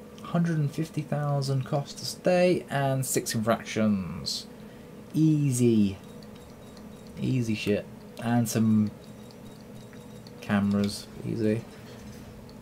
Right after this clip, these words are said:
Race-wise, we have usual selection. No drag races, actually.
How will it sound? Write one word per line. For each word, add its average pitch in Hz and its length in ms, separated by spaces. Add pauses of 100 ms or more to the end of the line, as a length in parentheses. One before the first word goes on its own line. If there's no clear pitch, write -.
(880)
Race-wise, 160 960
we 139 120
have 120 500 (340)
usual 117 240
selection. 110 680 (540)
No 220 140
drag 254 260
races, 110 340
actually. 123 400